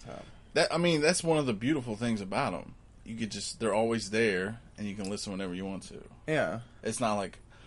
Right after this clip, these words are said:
Speaker 2: a T V show or a radio show that you gotta tune into right then and there.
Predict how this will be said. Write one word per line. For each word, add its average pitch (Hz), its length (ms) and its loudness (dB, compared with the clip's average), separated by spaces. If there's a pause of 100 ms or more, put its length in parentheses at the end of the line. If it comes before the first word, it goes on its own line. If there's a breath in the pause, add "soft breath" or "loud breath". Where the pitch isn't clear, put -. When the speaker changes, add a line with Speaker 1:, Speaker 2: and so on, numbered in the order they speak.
(160 soft breath)
Speaker 2:
a - 80 -4
T 113 240 0
V 98 140 -2
show 80 300 -2
or 82 140 -2
a 90 40 -4
radio 87 420 -6
show 73 400 -6 (140)
that - 180 -10
you 101 60 -8
gotta 90 160 -4
tune 95 280 -6
into 95 400 -8
right 92 240 -6
then 90 180 -6
and 82 140 -8
there. 78 300 -8